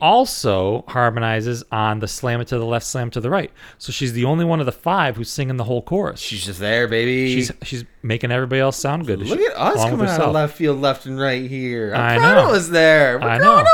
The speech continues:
Speaker 2: up a little bit.
Speaker 1: That was a good one.
Speaker 2: Yes.
Speaker 1: So we've made it to Merchant Spice of the week.
Speaker 2: Oh my Lanta. I-, if it's a, if it is, please let it be some sort of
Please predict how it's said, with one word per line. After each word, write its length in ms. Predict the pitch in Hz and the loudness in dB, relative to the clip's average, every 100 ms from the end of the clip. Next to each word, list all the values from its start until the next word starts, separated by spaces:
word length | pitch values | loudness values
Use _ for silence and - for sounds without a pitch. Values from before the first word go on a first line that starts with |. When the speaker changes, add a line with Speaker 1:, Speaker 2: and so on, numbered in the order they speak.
| 640 | 4
Speaker 2:
up 60 | |
a 60 | 311 | 6
little 280 | 226 202 180 | 6 6 4
bit. 480 | 170 156 123 92 | 4 6 4 0
Speaker 1:
That 100 | - | -4
was 120 | 147 170 | -4 -2
a 20 | |
good 180 | 220 202 | 0 0
one. 260 | 131 90 - | 0 -2 -6
Speaker 2:
Yes. 680 | 370 480 571 539 180 135 107 | -2 2 6 6 4 2 -4
Speaker 1:
So 400 | - - - 165 | -12 -14 0 4
we've 100 | 165 | 4
made 120 | 165 190 | 4 2
it 80 | |
to 60 | 175 | 2
Merchant 440 | 147 165 185 214 | 4 4 2 -2
Spice 460 | - - 185 185 - | -2 4 4 4 -2
of 200 | - 147 | 0 2
the 100 | 160 | 2
week. 220 | 143 101 | 2 0
Speaker 2:
Oh 400 | 131 147 175 214 | 2 4 4 2
my 500 | 226 147 131 127 127 | 0 -2 -2 -2 -4
Lanta. 720 | 123 127 143 175 185 220 233 240 | -4 -4 -4 -4 -4 -2 -2 -2
I-, 180 | 135 131 | -4 -4
if 180 | - 131 | -4 -2
it's 340 | 147 110 - - | -2 -2 -8 -8
a, 540 | 127 123 120 113 110 107 | -4 -2 -2 -4 -8 -4
if 240 | 139 151 147 - | -2 -2 -4 -6
it 260 | 151 147 | -4 -4
is, 280 | 151 147 123 | -4 -4 -6
please 380 | - 180 208 202 | -10 -8 -6 -4
let 120 | 202 | -4
it 100 | 151 | -4
be 160 | 147 131 | -4 -6
some 640 | - - - 135 170 208 | -8 -14 -6 -4 -4 -6
sort 540 | 202 - 160 151 143 | -10 -8 -4 -4 -6
of 680 | - 113 110 104 101 101 101 | -6 -2 -2 -4 -6 -10 -14